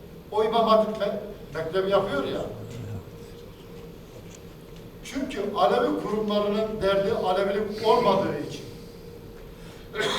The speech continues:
Alisiz Aleviliktir. Kürt Aleviliği, Türk Ale-, Aleviliği, falancı partinin Aleviliği,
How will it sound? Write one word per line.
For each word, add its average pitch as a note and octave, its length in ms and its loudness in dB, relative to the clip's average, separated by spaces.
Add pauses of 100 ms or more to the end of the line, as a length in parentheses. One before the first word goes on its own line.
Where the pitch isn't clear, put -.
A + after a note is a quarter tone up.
(1400)
Alisiz F#3+ 440 -2
Aleviliktir. F3 680 2 (1700)
Kürt A3 260 -6
Aleviliği, - 520 6
Türk F#3+ 260 -2
Ale-, - 280 6 (160)
Aleviliği, C#3+ 480 -4 (720)
falancı E3+ 440 2
partinin F#3 400 2
Aleviliği, F3 600 0